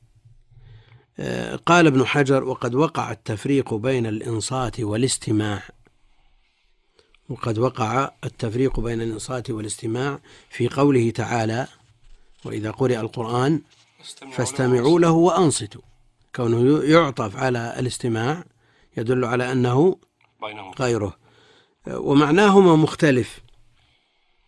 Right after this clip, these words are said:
Speaker 1: آه، فالإنصات هو السكوت،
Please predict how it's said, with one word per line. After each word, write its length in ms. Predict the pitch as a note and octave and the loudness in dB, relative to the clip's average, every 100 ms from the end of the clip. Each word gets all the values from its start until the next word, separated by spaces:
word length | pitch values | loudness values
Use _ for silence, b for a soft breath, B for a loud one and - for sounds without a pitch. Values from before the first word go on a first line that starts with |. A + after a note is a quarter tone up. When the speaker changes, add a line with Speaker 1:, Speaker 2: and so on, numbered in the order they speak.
| _ - - - | _ -20 -18 -8
Speaker 1:
آه، 280 | B2+ B2+ B2 | -6 -4 -6
فالإنصات 800 | - E3+ G3 E3 C#3 E3+ F#3 F3+ | 2 4 8 8 6 4 4 4
هو 200 | D#3+ E3 | 4 4
السكوت، 680 | - D#3+ - E3 C#3+ - | 2 -2 0 2 0 -4